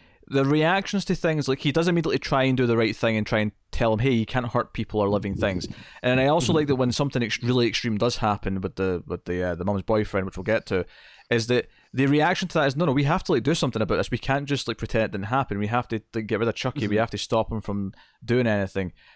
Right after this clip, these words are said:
Speaker 1: Uh, and, you know, they rip out his power core.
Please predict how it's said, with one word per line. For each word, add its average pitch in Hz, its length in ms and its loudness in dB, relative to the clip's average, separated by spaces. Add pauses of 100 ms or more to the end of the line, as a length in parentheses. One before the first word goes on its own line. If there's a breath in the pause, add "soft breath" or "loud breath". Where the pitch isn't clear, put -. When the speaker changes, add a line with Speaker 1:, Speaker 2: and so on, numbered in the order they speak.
(160 soft breath)
Speaker 1:
Uh, 101 240 2 (240 soft breath)
and, 135 180 4
you 160 100 0
know, 165 100 4
they 123 120 2
rip 127 200 0
out 117 60 2
his - 100 -2
power 123 240 2
core. 92 380 -2